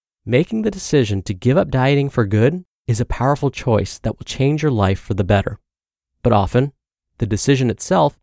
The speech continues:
may not feel like enough in our culture that is completely submerged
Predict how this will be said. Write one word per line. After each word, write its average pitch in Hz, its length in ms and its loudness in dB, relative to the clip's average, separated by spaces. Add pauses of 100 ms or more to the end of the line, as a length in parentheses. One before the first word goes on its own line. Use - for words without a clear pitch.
(380)
may 156 280 0
not 214 180 -4
feel 180 220 -2
like 131 240 0
enough 160 320 0
in 117 80 0
our 110 100 0
culture 185 420 0
that 131 180 0
is 117 100 -4
completely 170 580 -2
submerged 156 840 0